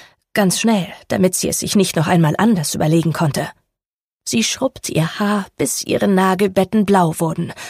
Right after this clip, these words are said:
zog Zweige heraus und warf sie auf den Boden. Auch Blätter hingen ihr im Haar. Als sie diese herauszog, fiel Red auf, dass entlang deren Adern ein Grünstich schimmerte.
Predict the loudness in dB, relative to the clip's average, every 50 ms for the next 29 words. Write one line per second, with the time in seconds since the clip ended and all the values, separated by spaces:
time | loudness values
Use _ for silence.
0 | -18 -20 _ _ _ _ _ _ -4 -2 -2 -2 -2 -4 -8 -4 -2 0 0 0
1 | 2 2 2 2 2 2 2 2 2 0 -2 -6 -8 -8 -8 -8 -8 -4 -2 0
2 | 0 0 -2 -2 -2 -2 -2 0 0 0 2 2 4 2 2 0 -2 -8 -12 -16
3 | _ _ _ _ _ _ _ _ _ _ _ _ _ _ -4 -4 -4 -4 -4 -2
4 | -2 -2 0 -2 -2 -2 0 0 2 4 4 2 2 2 0 0 0 0 0 0
5 | -2 -2 -4 -8 -14 -20 -20 -20 -20 _ _ _ _ _ _ -6 -6 -4 -4 -6
6 | -8 -8 -6 -6 -4 -4 -4 -4 -2 -2 -2 0 0 0 0 0 -2 -4 -4 -2
7 | -2 -2 -4 -6 -12 -20 -18 -16 -10 -8 -4 -4 -2 -2 -2 -2 -2 -4 -2 0
8 | 0 0 0 -2 -4 -12 -18 -20 -20 _ _ _ _ _ -6 -6 -4 -4 -2 -4
9 | -2 -2 -2 -4 -4 -4 -4 -4 -2 -2 0 0 0 -2 -4 _ -4 -4 -2 -2
10 | -2 0 2 2 2 2 0 -2 -4 -10 _ -4 -2 -2 -2 -4 -6 -8 -10 -6
11 | -4 -4 -4 -4 -6 -8 -10 -10 -12 -14 -12 -10 -8 -6 -2 0 0 0 0 -2
12 | -6 -8 -8 -10